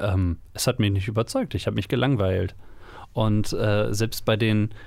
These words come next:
äh, bei den mitreißenderen Themen und, ne, du hast Genua angesprochen und so weiter, ähm,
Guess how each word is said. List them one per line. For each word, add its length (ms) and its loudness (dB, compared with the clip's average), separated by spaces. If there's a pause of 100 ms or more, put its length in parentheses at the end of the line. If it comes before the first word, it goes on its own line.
(600)
äh, 160 -2
bei 180 0
den 160 4
mitreißenderen 800 2
Themen 500 2
und, 380 0
ne, 120 2
du 100 2
hast 160 -2
Genua 320 2
angesprochen 540 0
und 140 0
so 140 0
weiter, 560 2 (160)
ähm, 160 2